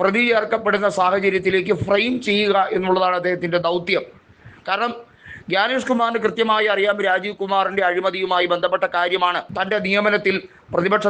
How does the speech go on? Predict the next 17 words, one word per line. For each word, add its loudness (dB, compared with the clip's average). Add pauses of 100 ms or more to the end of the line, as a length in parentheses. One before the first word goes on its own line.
നേതാവായ 2
രാഹുൽ -2
ഗാന്ധി 0 (120)
ഏറ്റവും 0
അധികം 0
വിയോജിപ്പ് 2
പറയാൻ 2 (100)
കാരണമായത്. 0 (840)
ജ്ഞാനേഷ് -2
കുമാർ 2 (840)
ഈ - (920)
പാനലിൽ 2
ഉണ്ടായിരുന്നു, -2
അതായത്, 2
തെരഞ്ഞെടുപ്പ് 2
കമ്മീഷൻ 2
ഉദ്യോഗസ്ഥരുടെ 2